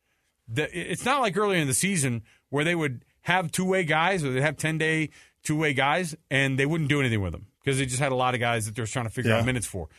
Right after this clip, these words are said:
Speaker 1: And now that's not the case. It's in a really interesting spot for them to be able to explore on this, uh, on this,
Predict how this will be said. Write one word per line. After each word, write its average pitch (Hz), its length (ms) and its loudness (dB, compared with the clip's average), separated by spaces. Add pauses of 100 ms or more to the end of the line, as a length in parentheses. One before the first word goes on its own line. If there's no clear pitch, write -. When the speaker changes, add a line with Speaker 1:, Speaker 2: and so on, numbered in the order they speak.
(340)
Speaker 1:
And 131 80 0
now 165 160 2
that's 165 180 2
not 151 160 0
the 120 80 -4
case. 165 460 -2 (800)
It's 135 180 -2
in 156 80 2
a 143 60 0
really 170 360 0
interesting 139 360 -2
spot 143 360 -2
for 139 100 -4
them 123 160 -2
to 120 60 -2
be 123 120 2
able 120 140 0
to 117 60 -2
explore 120 460 -2
on 110 120 2
this, 107 240 -2
uh, 101 200 0 (420)
on 120 160 2
this, - 340 -2